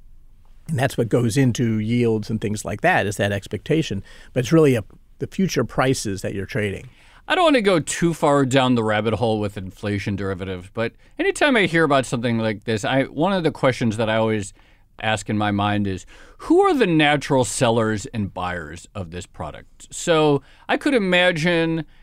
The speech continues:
Speaker 2: that a fixed income portfolio manager whose assets would stand to lose a lot of money would want to protect against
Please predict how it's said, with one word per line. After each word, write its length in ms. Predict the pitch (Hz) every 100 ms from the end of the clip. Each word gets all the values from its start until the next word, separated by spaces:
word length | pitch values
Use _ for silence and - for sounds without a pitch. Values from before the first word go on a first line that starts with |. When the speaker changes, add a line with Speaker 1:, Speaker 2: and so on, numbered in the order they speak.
| -
Speaker 2:
that 480 | 135 143 139 139 135
a 240 | 135 127
fixed 340 | 117 175 151 156
income 340 | 143 151 135
portfolio 720 | - 135 113 - 139 143 135
manager 920 | 131 131 131 131 110 131 127 123 131 101
whose 280 | 120 113 104
assets 600 | 120 123 117 135 120 - - - - -
would 420 | 123 123 120 113
stand 300 | - 127 113
to 80 | 117
lose 260 | 120 123
a 60 | 120
lot 220 | 120 113
of 100 | 107
money 520 | 110 117 117 117 117
would 200 | 101 110
want 260 | 107 117 107
to 140 | 123
protect 600 | 104 113 98 131 117 -
against 560 | 113 110 107 101 -